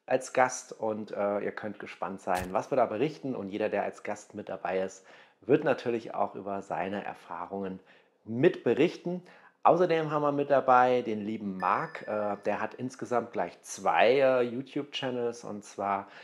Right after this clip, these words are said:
ähm, den größeren, das ist, äh, Mini-Klangwunder. Äh, da ist er so hauptsächlich auf das Thema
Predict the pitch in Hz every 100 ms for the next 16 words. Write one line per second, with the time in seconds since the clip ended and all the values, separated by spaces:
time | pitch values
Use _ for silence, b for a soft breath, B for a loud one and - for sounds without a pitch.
0 | B B - 98 95 92 92 92 - 113
1 | 120 107 107 104 - 101 - - 98 90
2 | 87 82 - 95 135 190 - 139 139 139
3 | 127 143 135 131 131 B B B B 107
4 | 104 101 101 101 95 98 101 101 92 92
5 | 87 - - 117 - 107 - 98 - -
6 | 107 95